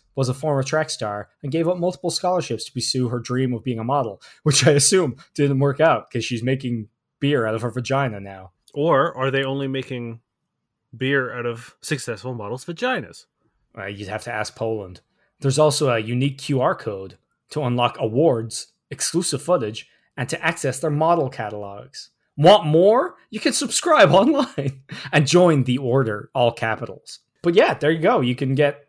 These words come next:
Speaker 1: vagina beer.
Speaker 2: Joke's on you. I've been drinking vagina beer for years.
Speaker 1: Makes sense. I don't know. There's something fucking weird about that, man.
Speaker 2: Yeah.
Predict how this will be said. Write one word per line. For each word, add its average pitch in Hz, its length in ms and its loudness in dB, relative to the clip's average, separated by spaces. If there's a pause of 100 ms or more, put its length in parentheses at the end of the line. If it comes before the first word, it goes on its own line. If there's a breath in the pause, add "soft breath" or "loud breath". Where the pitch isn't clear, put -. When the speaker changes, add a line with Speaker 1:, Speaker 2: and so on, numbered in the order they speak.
Speaker 1:
vagina 139 380 -2
beer. 104 320 -12 (240)
Speaker 2:
Joke's 143 260 -6
on 147 140 0
you. 185 140 2
I've 143 100 -2
been 127 100 -4
drinking 120 360 -4
vagina 131 420 -4
beer 139 220 -4
for 143 120 -10
years. 143 500 -8 (160)
Speaker 1:
Makes 107 200 -10
sense. 131 380 -8 (340)
I 151 100 6
don't 123 120 0
know. 175 120 -8
There's 127 140 -6
something 180 260 -2
fucking 127 280 -2
weird 120 200 -2
about 113 240 -4
that, 117 200 -4
man. 107 280 -8 (140)
Speaker 2:
Yeah. 254 400 2